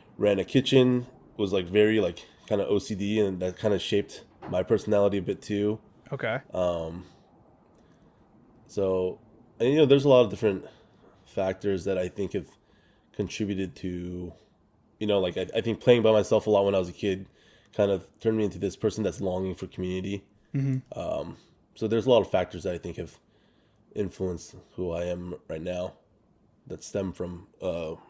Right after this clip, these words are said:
Speaker 1: growing up in the restaurants.
Speaker 2: Mm-hmm. Yeah, my family had a retail business when I was growing up. It was a
Speaker 1: Mm-hmm.
Speaker 2: snowboard and skateboard shop. So I know what it's like to grow up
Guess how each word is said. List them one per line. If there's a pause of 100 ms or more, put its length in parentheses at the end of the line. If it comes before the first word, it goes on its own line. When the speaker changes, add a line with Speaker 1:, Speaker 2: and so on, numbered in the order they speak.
(160)
Speaker 1:
growing
up
in
the
restaurants. (500)
Speaker 2:
Mm-hmm. (1500)
Yeah,
my
family
had
a (180)
retail
business (100)
when
I
was
growing
up.
It
was
a
Speaker 1:
Mm-hmm.
Speaker 2:
snowboard
and
skateboard
shop. (320)
So (180)
I (280)
know
what
it's
like
to
grow
up